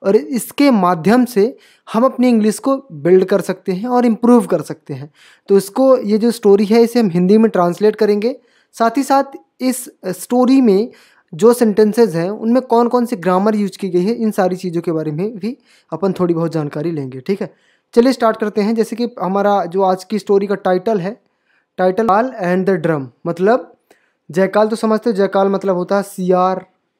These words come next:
ठीक है, सियार और एक ड्रम, इन, इसकी स्टोरी है इन दोनों बीच में। ड्रम एक मतलब, ड्रम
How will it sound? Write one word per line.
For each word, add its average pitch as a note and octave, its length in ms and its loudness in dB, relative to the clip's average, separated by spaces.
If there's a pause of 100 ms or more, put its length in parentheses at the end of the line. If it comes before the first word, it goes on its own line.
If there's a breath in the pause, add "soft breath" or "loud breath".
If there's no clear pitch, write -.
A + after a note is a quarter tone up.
ठीक G3+ 160 -8
है, G3 60 -2
सियार G#3 580 0
और A3 480 -2
एक A#3 220 -2
ड्रम, D#3+ 360 -2 (480)
इन, G3 280 0
इसकी G#3+ 280 -4
स्टोरी G3 340 0
है G#3 60 2
इन G3+ 100 2
दोनों F#3+ 360 2
बीच F3+ 300 -6
में। G3+ 240 -6
ड्रम F#3 300 0
एक F3 160 -6
मतलब, E3+ 380 -6
ड्रम F3+ 300 -2